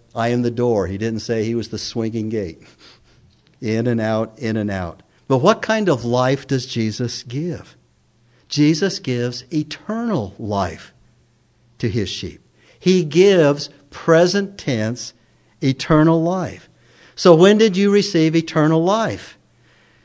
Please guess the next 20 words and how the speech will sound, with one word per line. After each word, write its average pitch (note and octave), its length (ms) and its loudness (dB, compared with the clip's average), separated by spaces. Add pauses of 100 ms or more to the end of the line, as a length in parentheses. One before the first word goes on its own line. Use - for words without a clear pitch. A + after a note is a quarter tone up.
(160)
When F#3+ 180 8
did A#3 200 4
you G3 140 4
begin E3+ 460 4
to F3 120 6
live D3+ 300 6
eternally? F3 840 0
Now, C#3+ 340 0
eternal F3 480 2
means D3+ 280 2
forever, D#3+ 480 4
of C3+ 140 -2
course, G#3 340 0
but D#3 120 2
it's C#3 140 -4
also F3+ 320 0
a D#3+ 80 4
quality D#3+ 880 -2
of A2+ 220 -2
life. F#2 420 -6